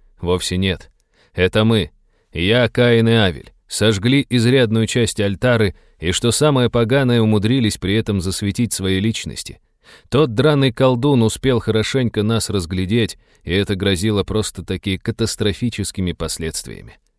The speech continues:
Но как такое вообще могло произойти? Каким образом попытка отключить портал обернулась столь масштабной катастрофой?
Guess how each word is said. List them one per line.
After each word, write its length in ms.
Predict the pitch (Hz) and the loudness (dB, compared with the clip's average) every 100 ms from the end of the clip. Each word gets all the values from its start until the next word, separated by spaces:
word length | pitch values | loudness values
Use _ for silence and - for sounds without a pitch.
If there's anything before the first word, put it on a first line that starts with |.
| _ _ _ _ | _ _ _ _
Но 180 | 76 78 | -6 -6
как 240 | - 85 | -4 -6
такое 320 | 85 80 87 82 | -6 -4 -2 -2
вообще 300 | 82 - 85 | -4 -4 -4
могло 260 | 78 87 | -4 -6
произойти? 640 | - 80 71 78 - 85 - _ _ _ _ | -8 -8 -8 -10 -8 -10 -12 _ _ _ _
Каким 380 | - 82 110 113 | -4 -2 0 2
образом 460 | 117 101 98 85 80 | 2 2 0 -2 -2
попытка 540 | 101 - 110 - 104 - | -2 0 -2 0 -4 -2
отключить 640 | 110 - 110 110 - 104 | -4 -2 -2 -2 -2 -4
портал 460 | - 92 - 113 95 | -2 -4 0 0 2
обернулась 520 | 87 95 101 107 92 | 2 0 0 0 -2
столь 300 | - 110 98 | -2 -2 0
масштабной 580 | 95 98 - 107 90 90 | 0 -2 -2 -4 -2 -4
катастрофой? 800 | - - 95 - 104 - 73 | -4 -6 -6 -2 -4 -4 -16